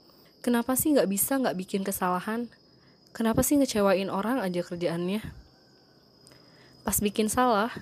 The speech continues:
normalnya kita minta maaf ke orang yang jadi korban, berharap orang itu lupa dan segera memaafkan.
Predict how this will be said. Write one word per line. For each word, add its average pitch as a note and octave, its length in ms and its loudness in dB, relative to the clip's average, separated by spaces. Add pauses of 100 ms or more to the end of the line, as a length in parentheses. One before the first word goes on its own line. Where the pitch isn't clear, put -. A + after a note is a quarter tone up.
(140)
normalnya F#3 480 -2
kita A3+ 240 -4
minta G3+ 240 -2
maaf F3 320 -4
ke - 80 0
orang G3 400 0
yang F#3 80 0
jadi F3 160 -2
korban, E3 400 -6 (640)
berharap F3+ 560 0
orang F3 240 0
itu F3+ 160 -6
lupa E3+ 400 0
dan A3 160 0
segera G#3+ 400 -2
memaafkan. E3 640 -6